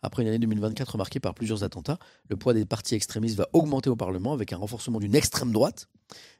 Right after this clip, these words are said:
désireuse de sortir de l'euro, et l'arrivée probable d'une gauche radicale pro-russe. À l'avenir, leur influence dépendra de la capacité de la future coalition à réformer un modèle économique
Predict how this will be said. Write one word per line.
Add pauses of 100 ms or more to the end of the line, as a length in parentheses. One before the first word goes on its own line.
désireuse
de
sortir
de
l'euro, (280)
et
l'arrivée
probable
d'une
gauche
radicale
pro-russe. (1300)
À
l'avenir,
leur
influence
dépendra
de
la
capacité
de
la
future
coalition
à
réformer
un
modèle
économique